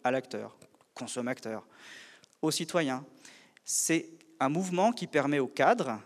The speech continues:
à l'institution, euh, aux politiques, aux décideurs, aux représentants de se délester, en fait, de la respons-, de la responsabilité de l'action. Et vous, vous faites partie de ces acteurs à qui on va donner une forme de responsabilité. Mon message est,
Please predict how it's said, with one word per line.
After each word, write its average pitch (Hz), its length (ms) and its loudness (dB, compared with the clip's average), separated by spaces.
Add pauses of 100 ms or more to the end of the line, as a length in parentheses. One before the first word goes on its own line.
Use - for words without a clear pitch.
(100)
à 123 80 -4
l'institution, 131 960 -2
euh, 104 180 -6
aux 104 60 -6
politiques, 123 600 -8
aux 120 40 -2
décideurs, 120 460 0
aux 120 60 -4
représentants 131 560 -4
de 143 100 -4
se 120 140 -8
délester, 127 680 -4
en - 60 -12
fait, - 360 -16 (360)
de 117 120 -14
la 110 100 -4
respons-, 110 280 -10 (180)
de 117 80 -10
la 113 100 -4
responsabilité 113 600 -8
de 131 60 -14
l'action. - 320 -12 (760)
Et 120 60 -8
vous, 196 160 4
vous 262 100 -2
faites 143 200 2
partie 233 260 -4
de 175 80 0
ces 123 220 -4
acteurs 214 400 0 (600)
à 139 100 4
qui 262 160 0
on 226 60 4
va 170 100 4
donner 165 200 -2
une 240 80 -2
forme 175 180 -2
de 160 60 0
responsabilité. 135 880 -4 (720)
Mon 135 120 -4
message 165 480 0
est, 240 360 0